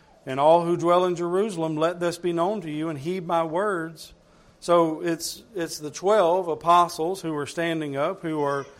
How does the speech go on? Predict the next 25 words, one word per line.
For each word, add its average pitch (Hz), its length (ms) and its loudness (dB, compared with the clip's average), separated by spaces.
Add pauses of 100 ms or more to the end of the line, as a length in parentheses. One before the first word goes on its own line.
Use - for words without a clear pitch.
(280)
teaching 185 480 -2
in 165 180 -4
those 156 220 0
languages 160 920 -2 (120)
of 143 200 -6
those 151 280 -2
who 156 160 -6
had 139 240 -10
been 147 180 -6
gathered 147 380 -2
together. 143 500 -4 (880)
You 160 160 -2
come 190 220 4
on 185 160 6
over, 190 480 6 (1080)
and, 170 420 0
uh, 156 360 8 (640)
verse 180 280 2
thirty-seven, 185 960 2 (1200)
after 170 560 2
Peter 190 400 0
and 175 160 2
the 160 80 2
apostles 175 640 4
had 165 340 -2